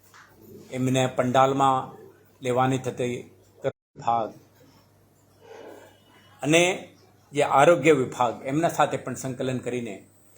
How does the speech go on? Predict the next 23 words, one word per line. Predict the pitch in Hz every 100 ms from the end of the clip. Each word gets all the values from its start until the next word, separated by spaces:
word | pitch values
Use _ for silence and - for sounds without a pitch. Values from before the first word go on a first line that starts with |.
| _
સમગ્ર | - 139 151 147 165
બંદોબસ્ત | 139 127 123 127 123 - - _ - -
એક | 135 131 139
શાંતિપૂર્ણ | 120 - 139 135 147 151 160 160 - - - - _
માહોલમાં | 131 127 135 131 131 127
સંપન્ન | 123 139 127
થાય. | - 135 165 - - - -
કોઈ | 170
પણ | 180 190 _
તમામ | 127 127 143 156 127
લોજિસ્ટિકલ | 120 120 131 - 147 160 170 - -
અને | 123 131
ઓપરેશનલ | - - 131 123 160
સપોર્ટ | 151 135 135 127
સિ-, | - 104 _
સિસ્ટમ | - 139 - 135
પણ | 123 113 113 - - _ _
આપણા, | 117 117 120 - - _ - - - -
અ, | 127 117 113 - - _ _
ઇમ્પ્લિમેન્ટ | 135 131 117 127 -
કરી | 131 117
છે. | - - - - _ _ _ _ -
આજે | 147 170 170 165